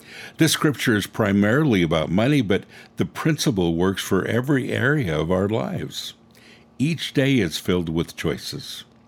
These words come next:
Not all of them are clear, not all of them are easy. Many of them will involve prayer and godly wisdom,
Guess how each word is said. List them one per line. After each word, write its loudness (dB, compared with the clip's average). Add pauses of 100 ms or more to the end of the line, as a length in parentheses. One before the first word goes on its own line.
(720)
Not 2
all 2
of -2
them 0
are -4
clear, 0
not 2
all 2
of -2
them 2
are 4
easy. 0 (280)
Many 6
of 2
them 4
will 4
involve 2
prayer 2
and 2
godly 0
wisdom, -4